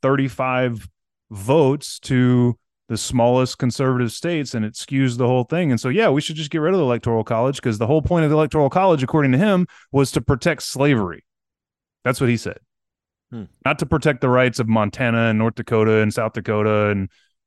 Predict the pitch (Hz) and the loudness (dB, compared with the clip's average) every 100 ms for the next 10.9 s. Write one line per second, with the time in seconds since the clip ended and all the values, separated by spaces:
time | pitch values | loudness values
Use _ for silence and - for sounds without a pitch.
0 | - 107 95 107 107 101 - 113 110 101 | -10 -4 -2 0 0 -2 -2 -2 0 -2
1 | - 110 104 - 107 98 104 - 98 104 | -4 -4 -4 -8 -8 -6 -8 -8 -8 -6
2 | 107 127 143 135 120 110 104 107 110 117 | 0 4 4 4 4 4 4 2 -2 -4
3 | - _ _ _ - 104 104 104 101 98 | -10 _ _ _ -8 -2 0 0 0 -2
4 | - 113 - - 104 104 107 104 107 - | -2 -4 -2 -6 -2 0 0 -2 -4 -6
5 | 95 110 101 107 123 110 107 - _ _ | -4 -2 -2 -4 -2 -2 -4 -10 _ _
6 | _ _ - 101 - _ _ _ _ _ | _ _ -8 -8 -8 _ _ _ _ _
7 | _ _ - 214 226 233 208 170 143 139 | _ _ -2 0 2 2 2 4 4 2
8 | 151 151 160 151 147 170 175 165 160 165 | 2 0 2 0 2 0 0 -2 -2 -2
9 | 160 156 175 147 156 151 160 160 165 165 | 0 0 0 0 2 2 0 0 0 -2
10 | 165 165 202 95 - 156 156 87 - | -4 -4 -4 -8 -2 0 0 -2 -6